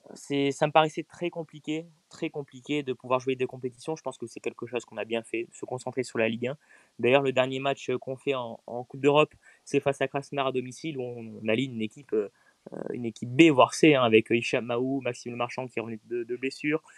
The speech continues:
heu, Julien Vercotteren qui était, qui était remplaçant. Heu, je crois que même Johan, heu, Cardinal n'était pas dans les buts.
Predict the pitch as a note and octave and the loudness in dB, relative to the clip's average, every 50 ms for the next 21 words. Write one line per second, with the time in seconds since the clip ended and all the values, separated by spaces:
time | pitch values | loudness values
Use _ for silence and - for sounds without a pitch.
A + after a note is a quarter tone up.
0 | - _ _ _ _ _ - A#2 A#2 A#2+ A#2+ C3 C3+ C3+ C3 C3 C3 - - C3 | -20 _ _ _ _ _ 0 0 0 0 -2 -2 -2 -2 0 0 -2 0 -2 -4
1 | B2 - C3+ C3+ C3+ C3+ C3 B2 _ B2 A#2+ - - A#2+ A#2+ B2 A#2+ A#2+ A2+ - | 0 0 0 0 0 -2 -6 -8 _ -10 -8 -6 -6 -4 -4 -2 -4 -4 -4 -6
2 | B2+ A#2+ - C3 B2+ B2 B2+ B2+ C3+ C3 B2+ - C3+ C#3 D3+ D3+ _ _ _ _ | -8 -6 -4 -4 -6 -6 -6 -4 -4 -4 -4 -4 -4 -6 -6 -6 _ _ _ _
3 | _ _ _ _ _ _ _ - A2+ A2+ A#2+ - - D3 - - C3+ C3+ D3+ D#3 | _ _ _ _ _ _ _ -10 -8 -8 -4 -2 -2 0 2 0 0 0 -2 -4
4 | D3+ D3+ D#3 D#3 D#3 D#3 C#3+ C3+ C3 B2+ B2+ B2+ - C#3+ C#3 C3+ D3 C#3+ C#3+ C#3 | 0 4 4 4 4 4 0 -4 -6 -6 -6 -4 -6 -6 -6 -6 -8 -8 -8 -8
5 | C3 A#2+ A#2 B2+ - B2 B2+ B2+ B2 B2 B2+ C#3 D3+ D#3 | -10 -10 -10 -8 -8 -6 -6 -6 -6 -8 -8 -8 -12 -12